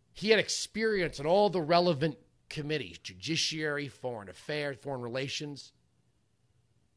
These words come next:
He was part of the august body and a vice president for eight years. Count 'em, eight years.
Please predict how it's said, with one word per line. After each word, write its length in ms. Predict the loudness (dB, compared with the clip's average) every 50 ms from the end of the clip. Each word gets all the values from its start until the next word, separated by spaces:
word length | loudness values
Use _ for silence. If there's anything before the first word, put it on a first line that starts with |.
| _ _ _ _ _ _ _ _ _ _ _ _ _ _ _ _ _ _ _ _ _ _ _ _ _ _ _ _ _
He 160 | -6 -2 -2
was 160 | 0 -2 -2
part 340 | -4 -2 2 4 4 4 4
of 140 | 2 0 -2
the 160 | -2 0 0
august 560 | 2 2 2 2 2 0 0 -2 -2 -4 0
body 480 | 4 6 6 6 6 4 2 -2 -6 -14 _ _ _ _ _ _ _ _ _ _ _ _ _ _ _ _ _ _ _ _ _ _ _ _ _ _ _ _ _ _ -6
and 260 | -2 0 2 2 2
a 60 | 0
vice 520 | -2 -4 -6 -2 2 2 2 2 2 0 2
president 640 | 2 2 4 4 0 0 -2 -6 -10 -14 -18 -20 _ _ _ _ _ _
for 280 | -18 -12 -10 -10 -10 -10 -12 _ -6
eight 280 | -6 -4 -6 -6 -12 _
years. 400 | -18 -16 -14 -14 -14 -14 -14 -16 -16
Count 280 | -12 -8 -8 -6 -6 -8
'em, 120 | -10 -14 -18 _ _ -12
eight 260 | -10 -10 -10 -12 -14 _ _ _ _ _ _
years. 600 | -20 -18 -16 -16 -16 -16 -16 -16 -14 -14 -14 -16